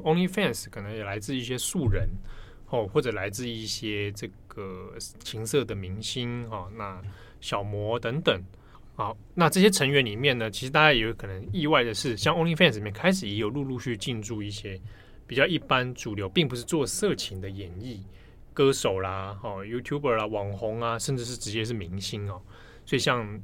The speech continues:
嗯，像美国的 Cardi B 啊，那他们都有在进驻开了 OnlyFans 的频道，那甚至，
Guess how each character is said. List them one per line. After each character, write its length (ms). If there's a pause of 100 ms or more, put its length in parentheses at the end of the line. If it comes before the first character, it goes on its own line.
嗯， 160
像 100
美 140
国 100
的 60
Cardi 340
B 240 (360)
啊， 160 (160)
那 380
他 120
们 100
都 180
有 140
在 200
进 200
驻 160
开 160
了 160
OnlyFans 520
的 80
频 260
道， 220
那 100
甚 240
至， 260